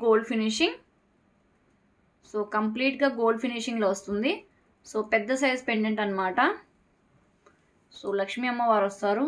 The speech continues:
with peacock pattern. చాలా బాగుంటుందండి, సూపర్ ఉంటుంది. కింద వచ్చేసి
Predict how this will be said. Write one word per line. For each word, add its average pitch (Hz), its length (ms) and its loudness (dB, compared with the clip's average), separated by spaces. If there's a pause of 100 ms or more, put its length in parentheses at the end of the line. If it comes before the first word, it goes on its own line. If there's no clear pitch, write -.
(140)
with 202 220 -6
peacock 214 280 0 (120)
pattern. 208 360 0 (800)
చాలా 233 360 4 (120)
బాగుంటుందండి, 202 680 0 (200)
సూపర్ 240 460 2
ఉంటుంది. 214 380 -2 (960)
కింద 262 220 2
వచ్చేసి 262 340 -2